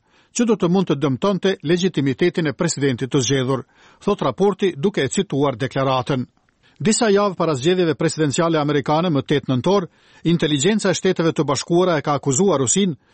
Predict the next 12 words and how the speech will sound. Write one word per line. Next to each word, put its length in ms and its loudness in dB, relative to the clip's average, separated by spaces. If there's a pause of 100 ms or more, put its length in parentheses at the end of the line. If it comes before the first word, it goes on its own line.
(160)
se 180 0
e 60 -2
ka 80 0
udhëhequr 480 2
një 100 2
val 220 0
të 100 -2
sulmeve 480 0
kibernetike 720 -2
kundër 320 -2
organizatave 720 0
politike 540 0